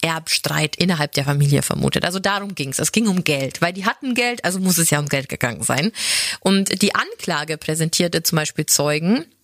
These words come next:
die von einem bevorstehenden Testament und einer ungleichen Verteilung des Erbes sprachen.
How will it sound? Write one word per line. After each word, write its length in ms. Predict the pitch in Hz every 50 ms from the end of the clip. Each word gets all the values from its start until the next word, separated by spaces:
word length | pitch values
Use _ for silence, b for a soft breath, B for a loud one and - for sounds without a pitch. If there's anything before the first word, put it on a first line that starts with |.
| _ _ -
die 160 | 202 202 196
von 240 | - - 190 190 -
einem 560 | - 165 170 170 175 175 175 170 170 165 170 B B B B B B B B B B B B _ _
bevorstehenden 800 | - 185 170 - - 185 185 190 208 - - 185 180 190 185 175
Testament 960 | - - 160 156 - - - 156 151 147 151 143 139 151 170 226 311 349 - -
und 160 | 196 190 185
einer 400 | - 156 151 156 151 147 147 - _ _ - - _ _ _ _ _ -
ungleichen 640 | 220 240 294 359 392 - - 190 170 170 - 185 180
Verteilung 560 | - 165 - - - 160 160 170 165 170 156
des 200 | 151 147 - - - -
Erbes 480 | 151 147 147 156 170 220 247 262 -
sprachen. 600 | - - - 233 247 254 269 277 - 262 269 285